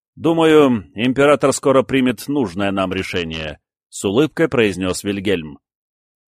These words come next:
«Боюсь, что Франц Иосиф живет по принципу «неприятные дела лучше откладывать». Есть шанс умереть раньше, чем придется их делать», с невозмутимым лицом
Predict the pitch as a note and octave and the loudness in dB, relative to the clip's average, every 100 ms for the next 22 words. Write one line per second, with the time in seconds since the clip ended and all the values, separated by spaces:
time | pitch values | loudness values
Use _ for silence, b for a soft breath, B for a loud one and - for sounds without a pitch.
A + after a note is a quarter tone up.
0 | _ _ D2 D#2+ E2 C3+ C#3 - C#3+ - | _ _ -8 -6 -2 -2 -2 0 0 2
1 | C3 C3 C3 A#2 C3+ - A2 G#2+ A2 B2+ | 0 0 0 2 2 0 -2 -2 0 0
2 | A2+ G2 B2 C3 A#2+ A2+ A#2 A2 D2 E2 | 0 0 0 -2 -4 -2 0 0 -2 -8
3 | G#2+ G#2 A2+ A#2 A2+ A#2+ G#2+ F2 G2 A2 | -8 -4 0 0 0 -2 -4 -4 -2 0
4 | A#2+ G2+ _ _ F2+ A2 F#2+ A2+ G#2 - | 0 -2 _ _ -8 -6 -4 -4 -4 0
5 | C#3+ G#2+ E2+ D2+ - _ _ _ _ _ | 0 0 -4 -10 -14 _ _ _ _ _
6 | - G#2 C3+ - - C#3+ C3+ - B2 A#2 | -6 2 2 2 -2 0 0 0 -2 0
7 | B2 - B2 C3 A2+ A#2 A2+ F#2+ A2+ A2 | 0 0 0 0 -2 -6 -6 -4 -2 0
8 | G#2+ - - A#2 G2+ G#2 C3 E2+ D2 - | -2 -6 -6 -6 -4 0 0 0 -8 -18
9 | _ _ _ - A2 A2+ G#2+ A2+ - A2+ | _ _ _ -6 -2 0 0 -2 -2 -2
10 | A2 G2 F#2+ - C#3+ C#3 | -2 -4 -4 -2 -2 -4